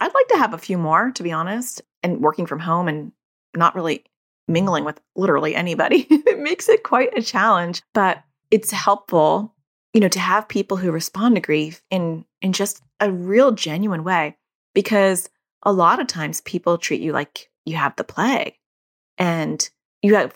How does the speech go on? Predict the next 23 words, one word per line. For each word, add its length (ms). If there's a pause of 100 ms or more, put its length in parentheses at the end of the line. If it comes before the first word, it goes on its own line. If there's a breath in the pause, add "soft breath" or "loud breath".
relationships 720
where 120
all 160
of 80
a 40
sudden 640 (640)
they're 100
not 240
showing 260
up 180
for 120
you. 220
Now, 300
I 40
mean, 240
in 120
a 280
very, 280 (140)
really 320
weird, 340
bizarre 380
way, 260
luckily, 580